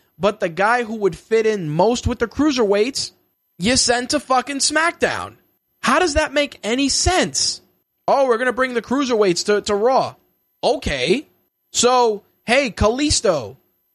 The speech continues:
why don't we have you on Raw? Oh, yeah, that's right, 'cause we're gonna send you to SmackDown for no reason except for Baron Corbin to push his face into the wall for, like, two weeks straight.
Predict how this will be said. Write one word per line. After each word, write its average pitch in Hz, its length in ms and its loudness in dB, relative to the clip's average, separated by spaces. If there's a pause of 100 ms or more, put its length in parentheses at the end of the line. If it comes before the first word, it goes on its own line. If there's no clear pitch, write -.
why 165 300 0
don't 247 160 -2
we 247 140 0
have 190 320 0
you 220 180 -2
on 226 200 0
Raw? 240 420 0
Oh, 262 140 0
yeah, 277 180 0
that's 269 240 0
right, 226 180 0
'cause 220 140 -8
we're 226 60 -6
gonna 247 140 -2
send 240 200 -2
you 240 60 -2
to 233 180 -4
SmackDown 208 540 0
for 208 340 2
no 190 280 2
reason 220 540 -4 (240)
except 226 320 0
for 196 100 2
Baron 208 360 2
Corbin 233 340 0
to 180 60 -4
push 208 260 -2
his 196 140 -4
face 247 300 0
into 202 180 -6
the 165 100 2
wall 147 480 0 (260)
for, 208 120 2
like, 190 220 2
two - 160 0
weeks 190 280 2
straight. 170 440 0